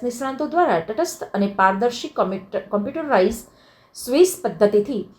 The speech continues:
સુંદર સંચાલન કરવામાં આવ્યું હતું. આજની આ રોટરી ચેસ સ્પર્ધામાં આર્થિક સહયોગ આપવા બદલ રિબર્થ એજ્યુકેશનના સંચાલક ભરતભાઈ પટેલ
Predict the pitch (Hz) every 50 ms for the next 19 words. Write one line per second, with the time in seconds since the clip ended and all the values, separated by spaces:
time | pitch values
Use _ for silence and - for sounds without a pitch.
0 | _ _ _ - - 262 277 320 381 392 370 - 330 233 202 208 196 190 190 190
1 | 196 202 185 185 180 202 262 - - 196 165 175 180 160 190 190 - 180 170 170
2 | 165 - - _ _ _ _ _ _ _ _ - 190 220 214 208 220 208 214 208
3 | 208 196 196 196 196 190 190 190 202 208 208 202 214 190 202 202 - - - 208
4 | 202 202 226 226 226 254 277 - - 220 220 202 208 - 269 - - - - 247
5 | 226 262 294 285 - - 190 - - 185 180 180 180 165 185 202 - - - _
6 | _ _ _ _ - 208 208 233 247 311 381 403 - - - - 190 160 208 202
7 | 214 214 220 - - 320 240 185 160 - - _ _ _ _ _ - 196 196 196
8 | 190 202 202 202 214 220 220 302 311 311 339 339 233 208 202 202 202 202 - -
9 | 202 202 202 202 185 - 185 180 233